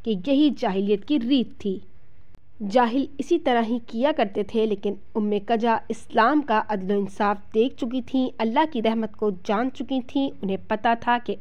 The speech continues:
अल्लाह अपनी बंदियों के साथ ऐसा जुल्म बिल्कुल नहीं कर सकता। वो रसूल खुदा के पास पहुँची और कहने लगी, "या रसूल अल्लाह, मेरी दो बच्चियाँ हैं,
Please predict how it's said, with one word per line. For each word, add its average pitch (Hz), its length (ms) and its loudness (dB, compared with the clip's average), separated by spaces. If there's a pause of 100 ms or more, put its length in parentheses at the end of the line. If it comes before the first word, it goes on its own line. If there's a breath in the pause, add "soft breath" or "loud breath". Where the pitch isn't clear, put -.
(120)
अल्लाह 240 280 2 (140)
अपनी 208 260 -4
बंदियों 214 520 0
के 220 100 -4
साथ 196 380 -2
ऐसा 214 320 0
जुल्म 233 400 0 (160)
बिल्कुल 254 300 -2
नहीं 214 180 0
कर 202 160 -4
सकता। 196 420 -2 (440 soft breath)
वो 220 100 -2
रसूल 220 320 0
खुदा 240 320 4
के 277 120 0
पास 247 300 0
पहुँची 277 400 0
और 196 180 -4
कहने 220 260 -2
लगी, 226 340 -2
"या 226 100 2
रसूल 269 320 -2
अल्लाह, 269 240 4
मेरी 226 260 2
दो 208 240 2
बच्चियाँ 233 560 -2
हैं, 226 180 -2